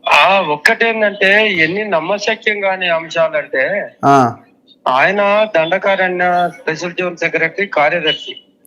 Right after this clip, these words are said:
Speaker 2: ఆ.
Speaker 1: ఏదేమైనా ఆయన ఆ దండకారణ్యంలోనే నిలబడతాడు, దండకారణ్యంలో పోరాడతాడు, పోరాటంలోనే ప్రాణాలు కోల్పోతాడు.
Speaker 2: మ్మ్.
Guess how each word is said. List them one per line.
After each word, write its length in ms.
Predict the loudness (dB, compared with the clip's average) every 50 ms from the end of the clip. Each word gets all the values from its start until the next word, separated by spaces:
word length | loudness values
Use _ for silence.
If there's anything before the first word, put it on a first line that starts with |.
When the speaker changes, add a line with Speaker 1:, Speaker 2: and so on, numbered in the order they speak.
| 0
Speaker 2:
ఆ. 280 | 4 6 6 6 4 2 0 -8 -18 _ _ _ _ _ _ -8 -4
Speaker 1:
ఏదేమైనా 800 | -2 0 0 2 4 4 4 2 2 0 0 0 0 0 0
ఆయన 720 | 0 0 0 0 0 0 0 0 0 2 2 2 2 0 -2 -6 -10 _ -20 _ _ _ _ _ _ _ -4 -2
ఆ 100 | 0 2 4 4 4 4 4 4 2 2 0 -2 -2
దండకారణ్యంలోనే 1120 | -2 -2 -2 -2 -4 -2 -2 -2 -2 -2 -4 -4 -4 -6 -4 -4 -4 -4 -4 -2 -2 -4 -4
నిలబడతాడు, 760 | -4 -4 -4 -4 -4 -4 -4 -6 -6 -4 -6 -6 -6 -6 -6 -4 -4
దండకారణ్యంలో 840 | -6 -4 -6 -6 -6 -4 -4 -4 -4 -8 -8 -8 -10 -8 -8 -10 -10 -10 -10
పోరాడతాడు, 580 | -8 -6 -6 -6 -6 -6 -6 -8 -8 -8 -10 -10 -8
పోరాటంలోనే 800 | -6 -6 -2 -2 -2 -2 -2 -4 -8 -8 -10 -10 -10 -8 -6 -6 -6 -8 _ _ -20 _ _ _ _ _ _ _ _ _ -6
ప్రాణాలు 500 | -2 0 0 0 0 0 0 0 -2 -4
కోల్పోతాడు. 880 | -8 -6 -4 -4 -4 -4 -4 -6 -6 -4 -4 -6 -8 -8 -10 -10 -4
Speaker 2:
మ్మ్. 360 | -2 0 2 2 2 2 0